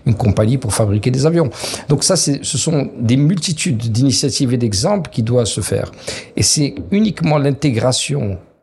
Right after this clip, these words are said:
interafricaine et sud-sud qui pourra le permettre. Il faut pas oublier aussi que la véritable immigration, elle est interafricaine et il faut créer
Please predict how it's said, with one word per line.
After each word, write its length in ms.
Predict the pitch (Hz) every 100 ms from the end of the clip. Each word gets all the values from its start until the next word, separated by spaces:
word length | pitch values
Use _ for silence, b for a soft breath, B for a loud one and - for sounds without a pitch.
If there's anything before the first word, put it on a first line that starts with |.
| _
interafricaine 920 | 165 165 160 131 - 127 - 120 98 -
et 60 | 107
sud-sud 480 | - 131 - 254
qui 100 | -
pourra 240 | 139 135 123
le 80 | 98
permettre. 460 | 98 87 87 - -
Il 40 | -
faut 100 | 117
pas 120 | 131
oublier 220 | 117 127
aussi 240 | 110 -
que 80 | 139
la 80 | 117
véritable 460 | 110 127 117 127 117
immigration, 760 | 131 127 113 113 117 143 120 98 B B -
elle 160 | 117 120
est 80 |
interafricaine 880 | - 110 120 104 98 113 98 208 269 262 B B B B -
et 40 |
il 80 | 143
faut 160 | -
créer 560 | 139 - 139 151 165 -